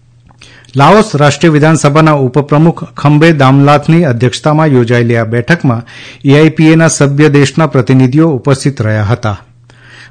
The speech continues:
બેઠક દરમિયાન ખાંબેએ માદક પદાર્થ સામેના ગુનાઓને રોકવા, અંકુશમાં લાવવા, નિયંત્રણ અને તેનો ઉકેલ લાવવા માટે એ આઈ પી એ સભ્ય દેશોના પ્રયાસો માટે પ્રશંસા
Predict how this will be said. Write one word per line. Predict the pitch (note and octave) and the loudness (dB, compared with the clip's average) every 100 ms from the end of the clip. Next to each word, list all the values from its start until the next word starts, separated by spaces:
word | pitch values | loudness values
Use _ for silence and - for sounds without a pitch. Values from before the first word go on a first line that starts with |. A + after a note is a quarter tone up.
| - | -2
બેઠક | D3 F3 G3 | 0 2 0
દરમિયાન | F3 D#3+ E3 F#3 | 2 2 2 0
ખાંબેએ | - C3+ C#3 D3+ F3+ B2+ | 0 0 2 4 4 4
માદક | B2+ C3 D#3 D#3+ | 2 2 0 0
પદાર્થ | D3 D3 D3 | -2 0 -2
સામેના | - C#3 C3 C3+ C#3 | -2 -2 2 2 0
ગુનાઓને | A#2+ B2+ C3+ C3 A#2+ | 0 0 2 2 2
રોકવા, | A#2 A2+ D3+ | -2 -2 -2
અંકુશમાં | F3 - - C#3 C3 D#3 - D3+ | -2 -8 -4 -4 -2 -4 -2 0
લાવવા, | C#3+ D3+ E3 A#2+ A2+ - - - _ | 2 2 2 -2 -6 -18 -20 -20 _
નિયંત્રણ | C3 D3 E3+ F3 G3+ F#3 - - | 2 4 4 4 2 0 -6 -6
અને | D3+ D#3 A2+ G#2+ - _ _ | 0 0 0 -6 -16 _ _
તેનો | D3 D3+ C3 | 0 0 0
ઉકેલ | - D#3+ | 0 0
લાવવા | D3 C3+ | 2 2
માટે | C3+ E3+ E3+ B2 | 2 0 0 -2
એ | D3 D3+ C3+ | -2 0 2
આઈ | D3+ | 2
પી | - D3 | 0 -2
એ | D3+ F3 | 0 -2
સભ્ય | F3 - A#2 C3 | -4 -6 -2 0
દેશોના | B2 B2+ - D3 | 0 0 0 -4
પ્રયાસો | C#3+ A#2+ A#2+ A#2 - | -2 -2 -2 -2 -2
માટે | C3+ D#3+ C#3+ A2 | -2 -2 -4 -6
પ્રશંસા | A#2+ C3 D#3+ C#3+ C3+ A#2+ | -2 -2 0 -2 -4 -8